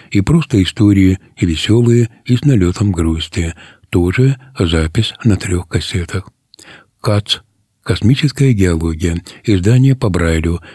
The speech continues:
Книга для учащихся. «Москва. Просвещение. Тысяча девятьсот восемьдесят пятый год». В одной книге.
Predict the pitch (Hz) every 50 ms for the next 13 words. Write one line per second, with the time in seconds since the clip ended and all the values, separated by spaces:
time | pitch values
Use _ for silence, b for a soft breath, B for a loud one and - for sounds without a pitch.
0 | B B B _ _ - 92 90 92 90 101 101 107 110 98 95 92 101 104 107
1 | - - 107 90 80 - - 87 - - 92 85 85 B B B B B - 90
2 | 90 - - 92 87 85 - - 92 - - 98 92 - - 147 151 147 147 151
3 | 151 - - 110 - - - 90 87 82 - - 143 - - 104 110 - - 101
4 | - _ - 95 98 - 120 113 101 92 90 85 B B B B B B - 95
5 | 85 82 80 82 85 92 110 117 117 _ _ _ _ - - 92 90 87 82 85
6 | 85 80 85 -